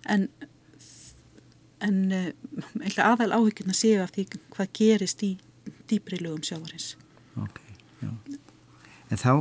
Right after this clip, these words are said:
Speaker 2: þá komum við honum aðeins fann að ræða aftur, eh, hérna, þessa, sem sagt, af-, afdrif þess þegar C O tveir blandast, en hafið, eins og ég sagði, tekur upp um fjórðung allra losunar manna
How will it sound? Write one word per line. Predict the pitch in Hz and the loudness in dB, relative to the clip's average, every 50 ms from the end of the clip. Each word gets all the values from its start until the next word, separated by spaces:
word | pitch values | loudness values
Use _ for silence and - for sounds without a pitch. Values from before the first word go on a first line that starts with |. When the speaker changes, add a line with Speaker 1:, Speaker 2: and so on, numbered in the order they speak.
| - | 2
Speaker 2:
þá | - - 131 - | 0 -2 -2 2
komum | - 147 135 | 2 4 4
við | 123 123 | 6 4
honum | 120 117 117 | 4 4 4
aðeins | 143 196 214 - | 2 2 0 0
fann | - 190 160 156 | 0 0 0 0
að | 156 165 | 0 0
ræða | 185 190 180 165 170 185 | -2 -2 0 0 -2 -2
aftur, | - - - 165 143 139 175 180 - - - | -4 -4 -2 -2 -2 -2 -4 -8 -16 -14 -12
eh, | 156 147 151 147 147 156 156 - - | -10 -10 -8 -8 -8 -10 -10 -10 -6
hérna, | - 147 143 135 - 139 135 131 123 - - - - - - - _ - - - - - - - - - - - - - - - - _ _ - - | -6 -4 -4 0 2 4 4 4 2 0 -4 -12 -20 -20 -20 -20 _ -20 -20 -20 -20 -20 -20 -20 -20 -20 -20 -20 -20 -20 -20 -20 -20 _ _ -8 -4
þessa, | - 127 - - - - 127 123 123 117 113 107 101 - - - - - - - - - - - - 120 - | -2 -2 -2 -2 -2 0 0 2 2 2 2 2 0 -2 -4 -8 -12 -14 -14 -16 -16 -16 -16 -16 -14 -14 -8
sem | - 123 113 | -6 -6 -6
sagt, | 101 - - - | -6 -8 -6 -6
af-, | 113 113 123 - - - | -4 -4 -6 -6 -6 -6
afdrif | 117 120 - - 113 113 107 - - - 120 123 123 120 127 - - - - | -6 -6 -4 -4 -4 -4 -4 -6 -10 -14 -14 -12 -12 -12 -14 -18 -20 -10 -6
þess | - 110 - - | -6 -6 -4 -4
þegar | - 113 107 104 98 - | -4 -2 -2 -2 -4 -4
C | - 120 113 | -4 -2 -2
O | 107 - | -2 -2
tveir | - - 135 143 127 - - - | -2 -2 -2 -2 -4 -6 -6 -4
blandast, | - 104 98 92 104 123 - - 113 | -2 -2 -2 -2 -4 -6 -6 -6 -6
en | 110 104 98 | -4 -4 -6
hafið, | - - - 117 117 120 123 113 113 110 | -6 -8 -4 -2 -2 0 0 -2 -2 -4
eins | 104 117 | -4 -6
og | 110 | -6
ég | |
sagði, | - 107 101 - - | -6 -6 -6 -4 -4
tekur | - 123 117 - - 113 117 110 | -4 -4 -2 -2 -2 -4 -4 -4
upp | - _ - - - | -6 _ -10 -8 -4
um | 120 107 - | -4 -6 -4
fjórðung | - - 117 117 117 110 107 104 98 104 | -4 -4 -2 -2 -2 -2 -2 -2 -2 -4
allra | 104 107 107 104 104 | -4 -4 -4 -4 -2
losunar | 113 120 117 - - 107 104 104 | -2 -4 -4 -4 -4 -4 -2 -2
manna | 101 98 92 92 117 151 | -2 -2 -2 -2 -4 -6